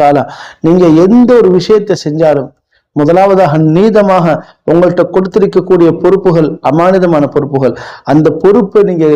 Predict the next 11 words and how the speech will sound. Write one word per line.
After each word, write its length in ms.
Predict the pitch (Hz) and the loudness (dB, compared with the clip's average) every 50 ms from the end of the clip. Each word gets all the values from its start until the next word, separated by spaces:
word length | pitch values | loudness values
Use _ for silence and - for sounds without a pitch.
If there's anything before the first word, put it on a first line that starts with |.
| 147 139 143 | 0 0 0
நிற-, 220 | 147 160 180 165 - 151 143 | 0 0 0 -2 -2 -2 0
நினைச்சு 420 | 151 175 190 208 196 - - - 208 208 - 151 | 0 0 0 -2 -2 -4 -4 -2 -2 0 0 0
அந்த 200 | 151 143 151 147 - - | 0 0 0 -2 0 0
பொறுப்புடைய 540 | 190 208 226 196 - 214 190 180 156 147 135 131 131 | 2 2 2 2 2 2 2 2 4 2 0 0 0
பயத்தை 380 | 139 165 196 220 220 220 220 196 | 0 2 2 2 2 0 0 -2
உங்களுடைய 260 | 185 175 170 165 156 147 | 0 0 0 0 0 0
உள்ளத்துல 300 | 156 180 165 135 170 156 151 - | -2 -2 -4 -2 -2 -2 -2 -2
கொண்டு 160 | 147 151 160 156 | -2 -2 0 0
வந்து 200 | 147 143 131 160 160 - - - - - - - 107 | 0 0 0 0 -2 -4 -8 -14 -20 -18 -8 -4 -2
அமானிதத்தை 640 | 127 151 170 185 190 190 190 175 175 170 175 170 165 160 - | 0 2 2 2 2 2 2 2 0 0 0 0 -2 -2 0
சரியான 280 | 160 160 180 202 214 | 0 0 2 2 2